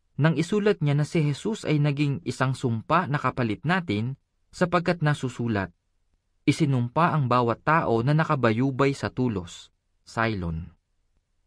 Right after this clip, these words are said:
Galatia tres trece. Kaya ipinakita ni Pablo na si Jesus ay namatay sa tulos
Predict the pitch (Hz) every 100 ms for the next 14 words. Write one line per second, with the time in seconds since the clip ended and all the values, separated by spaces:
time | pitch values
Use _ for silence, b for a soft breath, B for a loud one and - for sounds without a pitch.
0 | _ - 95 107 120 - 175 175 113 -
1 | - 98 95 - 85 85 _ _ _ _
2 | _ _ _ _ _ _ _ 117 131 123
3 | - 123 110 147 151 185 180 175 185 151
4 | 117 107 117 120 113 - 165 160 - 123
5 | 113 107 - 147 170 175 175 180 113 98
6 | - -